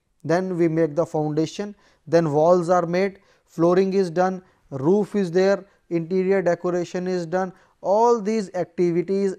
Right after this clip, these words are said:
add up to the construction of the house. So basically that is a project. So building a house is also a project.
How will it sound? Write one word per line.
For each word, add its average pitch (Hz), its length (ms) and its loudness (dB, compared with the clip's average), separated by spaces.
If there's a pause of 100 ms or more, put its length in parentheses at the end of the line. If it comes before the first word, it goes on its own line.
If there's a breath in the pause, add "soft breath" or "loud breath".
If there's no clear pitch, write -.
(140)
add 180 320 2
up 202 300 -2
to 175 160 0
the 160 140 4
construction 175 680 -4
of 143 200 -8
the 139 140 -6
house. 147 320 -8 (180 soft breath)
So 190 140 -2
basically 202 560 0
that 170 240 2
is 160 80 -2
a 170 80 4
project. 165 500 0
So 165 120 -4
building 180 520 2
a 185 220 0
house 185 440 0
is 170 140 0
also 147 520 -4
a 170 140 0 (360 soft breath)
project. 156 400 0